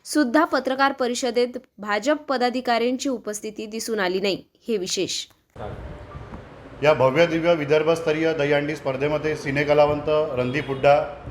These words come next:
Speaker 2: त्यानंतर तमन्ना भाटिया, मराठी कलावंत सिद्धार्थ जाधव, तसेच, अ, या ठिकाणी आदित्य राय कपूर,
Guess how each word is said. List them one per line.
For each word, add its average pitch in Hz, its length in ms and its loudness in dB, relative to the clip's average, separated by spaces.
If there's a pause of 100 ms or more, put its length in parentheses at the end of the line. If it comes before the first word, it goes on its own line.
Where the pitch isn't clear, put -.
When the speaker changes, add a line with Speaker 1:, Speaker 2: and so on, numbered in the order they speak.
(280)
Speaker 2:
त्यानंतर 139 440 -2
तमन्ना 143 340 2
भाटिया, 143 480 2 (160)
मराठी 135 320 2
कलावंत 139 680 0
सिद्धार्थ 131 400 0
जाधव, 127 440 0 (640)
तसेच, 160 360 2
अ, 151 320 4 (260)
या 135 80 2
ठिकाणी 147 420 0
आदित्य 139 400 0
राय 147 160 6
कपूर, 151 360 -4